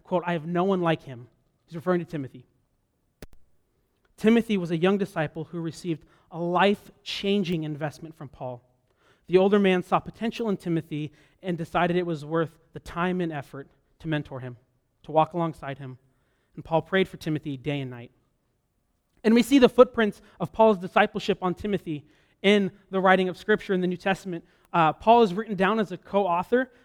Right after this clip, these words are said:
of Second Corinthians, Philippians, Colossians, First and Second Thessalonians, and Philemon, as well as writing his own in First and Second Timothy. So we, we get the benefit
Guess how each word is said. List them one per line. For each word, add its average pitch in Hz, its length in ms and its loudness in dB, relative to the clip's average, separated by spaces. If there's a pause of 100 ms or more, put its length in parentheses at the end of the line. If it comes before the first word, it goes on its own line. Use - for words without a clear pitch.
of 165 120 -12
Second 233 320 -6
Corinthians, 233 680 -10 (220)
Philippians, 220 720 -2 (160)
Colossians, 180 720 -4 (400)
First 254 240 4
and 240 80 -4
Second 220 300 -6
Thessalonians, 202 840 -4 (220)
and 165 100 -12
Philemon, 190 500 2
as 165 120 -4
well 214 140 4
as 175 100 2
writing 202 260 4
his 175 140 -2
own 202 180 2
in 175 100 -2
First 196 280 -8
and 180 80 -12
Second 170 260 -10
Timothy. 160 440 -12 (440)
So - 160 6 (100)
we, 233 180 4 (180)
we 208 220 4
get 226 220 6
the 196 80 4
benefit 180 560 2